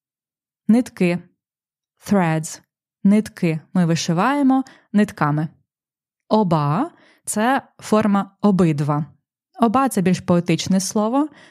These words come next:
а обидва — більш типове. Both. Обидва. Оба.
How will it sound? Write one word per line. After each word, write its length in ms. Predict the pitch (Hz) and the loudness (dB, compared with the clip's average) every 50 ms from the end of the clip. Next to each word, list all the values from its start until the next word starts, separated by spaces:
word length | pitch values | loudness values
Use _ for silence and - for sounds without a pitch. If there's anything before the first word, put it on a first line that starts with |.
| _ _ | _ _
а 120 | - 208 | 0 0
обидва — 560 | 190 - 202 208 185 233 277 294 247 233 - 196 | 0 0 0 0 0 0 0 0 2 0 0 0
більш 280 | 165 175 185 - - | 0 -2 -2 -2 -4
типове. 460 | - 196 185 - 151 151 147 156 165 156 - _ _ - | -4 -4 -2 -2 -2 -2 -2 -2 -4 -6 -8 _ _ -2
Both. 380 | 220 196 208 160 151 156 160 - - _ _ _ _ _ - | 0 2 2 2 2 0 -4 -6 -10 _ _ _ _ _ -2
Обидва. 540 | - 220 185 185 175 170 160 151 156 160 160 _ _ - | 0 0 2 2 2 2 0 0 -2 -4 -4 _ _ -2
Оба. 380 | - 202 190 165 160 147 143 | 0 0 2 2 0 -2 -4